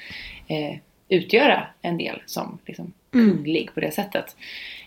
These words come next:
Speaker 1: Eh, så att, ja, lite oklart allting, måste jag säga.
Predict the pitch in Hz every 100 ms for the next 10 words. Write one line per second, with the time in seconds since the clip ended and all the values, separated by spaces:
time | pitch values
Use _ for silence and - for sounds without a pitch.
0 | _ 170 165 165 170 175 - 180 - -
1 | - 208 269 294 330 311 320 392 240 -
2 | - - - - - - - - - -
3 | - - -